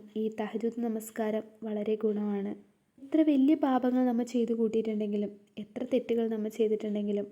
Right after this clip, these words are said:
അള്ളാഹു സുബ്ഹാനഹു തആല നമ്മളോട് പൊരുത്തപ്പെടുമെന്നാണ്. മറ്റൊരാളോട് ദേഷ്യം തോന്നുക, ആരെന്ത് പറഞ്ഞാലും പെട്ടെന്ന് സങ്കടം വരിക, ചൂടാകുക,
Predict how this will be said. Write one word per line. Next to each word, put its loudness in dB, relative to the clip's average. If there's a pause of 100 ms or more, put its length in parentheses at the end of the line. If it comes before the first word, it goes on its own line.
അള്ളാഹു 0
സുബ്ഹാനഹു -2
തആല -2
നമ്മളോട് 0 (220)
പൊരുത്തപ്പെടുമെന്നാണ്. -2 (320)
മറ്റൊരാളോട് 4
ദേഷ്യം 2
തോന്നുക, 0 (220)
ആരെന്ത് 2
പറഞ്ഞാലും 0
പെട്ടെന്ന് -2
സങ്കടം 0
വരിക, 0 (320)
ചൂടാകുക, -2